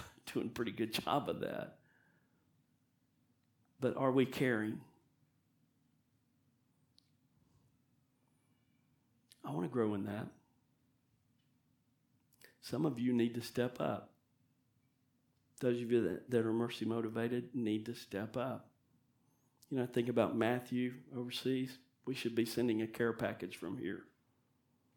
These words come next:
Adam should be receiving something from us.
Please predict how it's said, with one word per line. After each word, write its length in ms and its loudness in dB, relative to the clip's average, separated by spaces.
Adam 240 2
should 280 -2
be 140 4
receiving 580 0
something 420 -6
from 340 -6
us. 120 -18